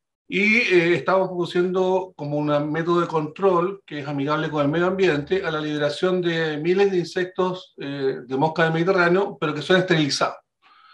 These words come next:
Esto, esta esterilización se produce en, en nuestra planta de producción de insectos que está en el Valle de Utah, en la región de Arica, en el extremo norte.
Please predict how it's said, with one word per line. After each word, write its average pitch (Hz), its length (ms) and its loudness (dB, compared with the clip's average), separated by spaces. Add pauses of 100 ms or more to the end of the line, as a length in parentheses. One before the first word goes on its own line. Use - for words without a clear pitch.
(460)
Esto, 185 560 2
esta 185 180 0
esterilización 170 480 0
se 180 100 -6
produce 175 600 2
en, 165 280 -8
en 151 100 -8
nuestra 151 340 0
planta 170 640 2
de 156 100 -4
producción 151 560 -6
de 185 80 -2
insectos 185 500 -4
que 170 100 -10
está 165 340 -2
en 151 180 -4
el 139 380 -6
Valle 151 320 2
de 147 180 0
Utah, 196 440 0
en 143 120 -8
la 135 140 -8
región 143 340 -6
de 156 60 2
Arica, 180 500 0
en 127 120 -6
el 123 200 -8
extremo 147 340 0
norte. 170 500 0